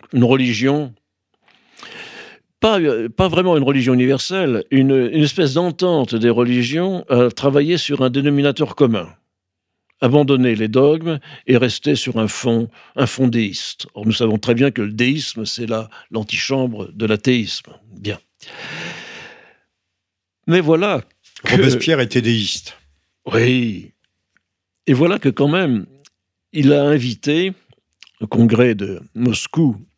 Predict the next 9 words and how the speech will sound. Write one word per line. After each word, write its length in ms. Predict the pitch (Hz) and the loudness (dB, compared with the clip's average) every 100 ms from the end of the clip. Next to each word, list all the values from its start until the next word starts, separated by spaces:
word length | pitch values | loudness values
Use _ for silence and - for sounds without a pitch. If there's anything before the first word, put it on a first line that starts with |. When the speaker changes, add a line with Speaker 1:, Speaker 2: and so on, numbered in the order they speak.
| - | -6
Speaker 1:
et 160 | 113 104 | -4 -2
de, 540 | 113 107 87 92 92 - - - 127 | -2 -2 -2 -6 -10 -14 -18 -14 -6
et 100 | 110 | -2
de 120 | 107 | 2
New 140 | 139 | 4
York 480 | 165 175 123 - - _ _ _ _ - - _ - _ _ _ _ _ _ _ _ _ _ | 4 0 -2 -10 -20 _ _ _ _ -20 -20 _ -20 _ _ _ _ _ _ _ _ _ _
beaucoup 260 | 160 170 202 | 2 4 4
de 60 | 143 | 4
religions. 440 | 143 127 107 90 | 4 2 -2 -8